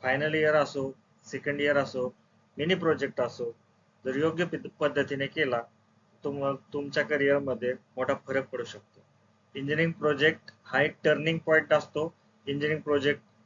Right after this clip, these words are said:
चांगल्या पद्धतीने केल्यानंतर तुम्हाला इंटरव्ह्यू मध्येही त्याची,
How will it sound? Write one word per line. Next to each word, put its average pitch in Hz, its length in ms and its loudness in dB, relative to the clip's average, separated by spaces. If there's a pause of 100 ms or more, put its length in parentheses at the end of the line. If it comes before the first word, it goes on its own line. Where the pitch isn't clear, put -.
(280)
चांगल्या 147 280 2
पद्धतीने 147 460 0
केल्यानंतर 139 600 2
तुम्हाला 135 420 -6
इंटरव्ह्यू 151 380 -2
मध्येही 143 280 -2
त्याची, 139 380 -8